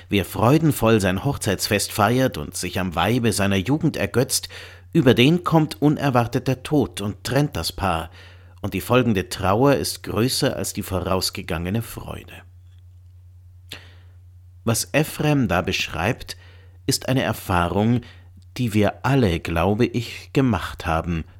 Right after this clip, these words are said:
und immer wieder machen. Es verändert sich so vieles in unserem Leben, ganz schnell, und ganz oft ist das, was heute noch gut ist, morgen schon ganz anders. Aber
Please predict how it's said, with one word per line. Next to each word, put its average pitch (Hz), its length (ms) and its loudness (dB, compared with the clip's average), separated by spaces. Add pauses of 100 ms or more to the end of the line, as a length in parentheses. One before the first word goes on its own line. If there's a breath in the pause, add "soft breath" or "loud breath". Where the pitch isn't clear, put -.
(160)
und 113 320 0
immer 123 300 4
wieder 98 260 2
machen. 73 440 -6 (1120)
Es 123 160 0
verändert 151 580 4
sich - 180 -2
so 101 120 0
vieles 90 640 -2
in 90 100 -2
unserem 85 380 -2
Leben, 92 380 0 (560)
ganz 123 280 4
schnell, 87 460 0 (720 loud breath)
und 135 340 4
ganz 127 320 4
oft 147 260 0
ist 101 220 0
das, 95 200 0
was - 240 -6
heute 117 520 4
noch 80 320 -4
gut 156 320 -2
ist, - 320 -2 (420 soft breath)
morgen 123 560 4
schon 127 240 0
ganz 120 240 -2
anders. - 680 -6 (1160)
Aber 80 460 -2